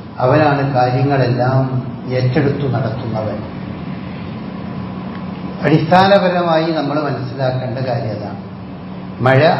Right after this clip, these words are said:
വർഷിപ്പിക്കുന്നവൻ അല്ലാഹു. എന്നാൽ അത് അല്ലാഹു നിശ്ചയിച്ച നിയമങ്ങൾക്ക് വിധേയമായിക്കൊണ്ട് ഇവിടെ നടക്കുന്ന ഒരു പ്രതിഭാസവും കൂടിയാണ്. അപ്പോ അതുപോലെ തന്നെ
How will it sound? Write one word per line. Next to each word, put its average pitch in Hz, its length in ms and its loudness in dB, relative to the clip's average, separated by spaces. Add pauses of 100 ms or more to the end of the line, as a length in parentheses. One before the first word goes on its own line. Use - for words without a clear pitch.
(680)
വർഷിപ്പിക്കുന്നവൻ 139 960 2
അല്ലാഹു. 160 600 4 (1400)
എന്നാൽ 180 460 6 (340)
അത് 170 140 2
അല്ലാഹു 196 840 6 (1080)
നിശ്ചയിച്ച 175 680 4
നിയമങ്ങൾക്ക് 170 800 4
വിധേയമായിക്കൊണ്ട് 156 1200 4 (500)
ഇവിടെ 147 260 6
നടക്കുന്ന 139 500 2
ഒരു 143 160 4
പ്രതിഭാസവും 156 1080 4
കൂടിയാണ്. 131 420 -2
അപ്പോ 127 320 -6 (380)
അതുപോലെ 143 400 4
തന്നെ 139 340 -2